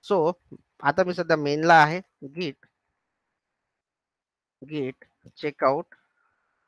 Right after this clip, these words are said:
checkout develop, git branch.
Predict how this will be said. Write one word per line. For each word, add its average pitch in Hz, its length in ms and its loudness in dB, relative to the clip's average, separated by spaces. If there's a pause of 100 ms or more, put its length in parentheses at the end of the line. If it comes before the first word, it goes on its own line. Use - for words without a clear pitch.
(920)
checkout 143 540 -4 (280)
develop, 120 400 -4 (3250)
git 120 200 -14
branch. 123 480 -2